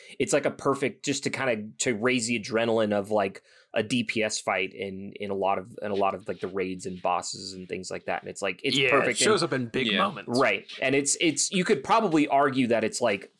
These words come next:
Speaker 1: the theme of the franchise
Speaker 3: It,
Speaker 1: almost.
Speaker 3: it's like,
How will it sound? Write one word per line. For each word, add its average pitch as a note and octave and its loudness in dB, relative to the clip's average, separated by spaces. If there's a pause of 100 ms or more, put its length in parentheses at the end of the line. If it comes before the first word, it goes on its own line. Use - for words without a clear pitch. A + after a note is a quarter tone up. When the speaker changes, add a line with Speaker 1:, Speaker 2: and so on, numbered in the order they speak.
(140)
Speaker 1:
the A2+ 2
theme A#2+ 0
of G#2+ 2
the G2+ 0
franchise G2 -2
Speaker 3:
It, - -10
Speaker 1:
almost. C#3 -2
Speaker 3:
it's D#3 0
like, E3 0